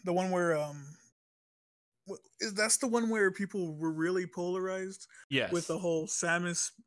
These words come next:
Speaker 1: and her other half, making her more, they try to make her, her mu-, more humanized, but in reality, they just made her seem more fragile than anything.
Speaker 2: I have not played it, for full disclosure. I've actually not played any of the Prime series, but I do know that,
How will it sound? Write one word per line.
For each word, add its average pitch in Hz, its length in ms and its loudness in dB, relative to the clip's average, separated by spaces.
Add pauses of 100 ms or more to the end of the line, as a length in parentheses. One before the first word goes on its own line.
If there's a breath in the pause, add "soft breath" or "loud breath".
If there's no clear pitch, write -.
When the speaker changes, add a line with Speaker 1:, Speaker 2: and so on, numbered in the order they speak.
(240)
Speaker 1:
and 156 220 -4
her 147 420 -8
other 170 300 0
half, 170 540 -2 (540 soft breath)
making 170 300 -4
her 165 60 -2
more, 156 380 -2
they 165 140 2
try 196 200 0
to 190 60 2
make 190 200 -2
her, 185 80 0
her 180 140 0
mu-, 160 300 -4
more 165 260 -2
humanized, 185 560 -4
but 160 140 -2 (160)
in 160 160 -8
reality, 160 380 0
they 165 80 -2
just 165 220 -4
made 160 160 -6
her 160 240 -2
seem 175 280 -6
more 151 180 -4
fragile 170 520 -2
than 175 120 -6
anything. 185 460 -8 (800 soft breath)
Speaker 2:
I 175 320 2
have 160 200 0
not 131 200 0
played 110 240 -4
it, - 200 -8
for 135 280 -2 (160)
full 131 160 0
disclosure. 113 600 0
I've 131 200 2
actually 139 320 0
not 117 200 2
played 113 200 0
any 110 220 -2
of 107 120 -2
the 107 80 -8
Prime 107 300 -4
series, 95 280 -6
but 123 140 0
I 127 80 2
do 139 220 0
know 139 200 2
that, 120 160 0